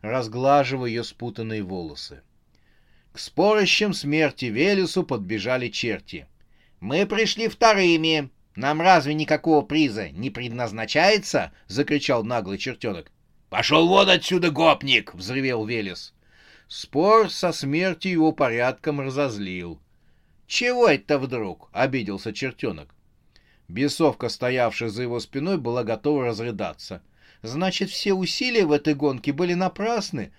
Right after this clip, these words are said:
стала всхлипывать она. «Но мы так старались!» Худой чёрт, бывший с ними, тоже был недоволен. «Мы целый год деньги собирали», — заявил он.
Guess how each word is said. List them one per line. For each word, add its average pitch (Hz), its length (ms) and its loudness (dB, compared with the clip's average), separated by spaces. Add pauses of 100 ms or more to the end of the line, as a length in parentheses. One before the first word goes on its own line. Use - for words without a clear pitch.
стала 123 360 -2
всхлипывать 110 560 -4
она. 110 320 -4 (240)
«Но 156 200 0
мы 170 160 0
так 220 360 2
старались!» 123 1000 0 (640)
Худой 196 440 4
чёрт, 185 380 0
бывший 139 440 2
с - 100 -10
ними, 175 260 0
тоже 147 400 4
был 139 200 0
недоволен. 135 720 0 (280)
«Мы 127 200 -4
целый 170 360 2
год 175 280 6
деньги 117 380 2
собирали», — 120 720 -2
заявил 139 420 0
он. 98 160 -10